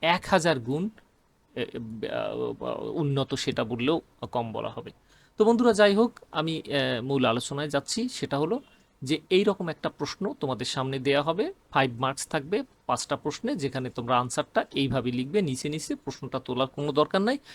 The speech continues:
আর একটা জিনিস খেয়াল করবা যে, আ, এইখানে, আ, এ-, একটা জিনিস মনে রাখবা যে এইখানে যে, যেগুলো দেয়া থাকে, সেটা কিন্তু পাঁচটার বেশিও হতে পারে, ছয়টা, সাতটাও হতে পারে, তবে তোমরা তার মধ্য থেকে পাঁচটা ব্যবহার করবা।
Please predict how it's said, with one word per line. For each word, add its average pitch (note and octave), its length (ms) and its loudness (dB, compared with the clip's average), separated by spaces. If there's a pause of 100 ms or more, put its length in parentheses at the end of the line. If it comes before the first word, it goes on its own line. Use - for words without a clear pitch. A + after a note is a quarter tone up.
(260)
আর G3 80 8
একটা A3+ 180 0
জিনিস A#3 260 -2
খেয়াল A3 200 4
করবা A3+ 320 0
যে, G#3 300 0 (560)
আ, E3 200 2 (100)
এইখানে, F3+ 520 0 (420)
আ, C3+ 140 4 (400)
এ-, - 140 2
একটা G3 200 2
জিনিস F#3+ 340 0
মনে D3+ 160 -2
রাখবা C#3 300 -2
যে D3+ 140 -4 (120)
এইখানে F#3+ 420 0
যে, D#3+ 380 0 (180)
যেগুলো C#3 380 0
দেয়া D#3 240 2
থাকে, C3 260 -4
সেটা D3 260 -4
কিন্তু E3+ 320 -4 (160)
পাঁচটার C#3 380 2
বেশিও C3+ 420 0
হতে G#3 180 2
পারে, C4+ 200 -2
ছয়টা, D3 340 0
সাতটাও - 360 0
হতে F#3 240 2
পারে, A#3+ 220 2 (300)
তবে B2+ 140 -2
তোমরা C#3+ 280 -4
তার C#3 180 0
মধ্য B2 220 -6
থেকে C3+ 200 -6
পাঁচটা C3 340 -4
ব্যবহার A#2 340 -2
করবা। G#2+ 280 -6